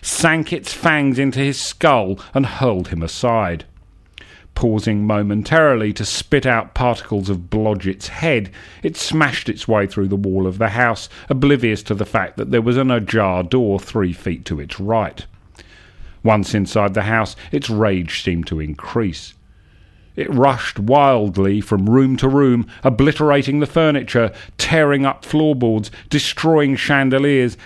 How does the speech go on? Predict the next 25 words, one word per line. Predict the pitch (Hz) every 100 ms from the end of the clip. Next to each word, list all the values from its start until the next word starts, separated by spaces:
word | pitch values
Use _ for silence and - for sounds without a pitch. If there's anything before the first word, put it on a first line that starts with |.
| - -
bashing | 143 - 147 135
holes | 131 139 127 120
into | 123 123
walls | 123 120 113
and | 123 120
ceilings, | - 147 135 120 113 - -
sucking | - - 165 - 139
the | 127
wallpaper | 127 143 131 113 98 98 101
off | 98 -
the | 95
walls. | 113 127 104 85 82 - - - _ _ _ -
It | 185 - -
chewed | - 165 139
up | 127 107
banister | 131 147 131 - 107
rails | 101 92 92 98
and | 101
regurgitated | 101 92 120 135 120 107 - 92 82 82
them, | 82 76 - - -
disgorging | 110 - - 131 123 104 95 92
them | 85
with | 87 -
such | 110 87 -
force | - 135 113 -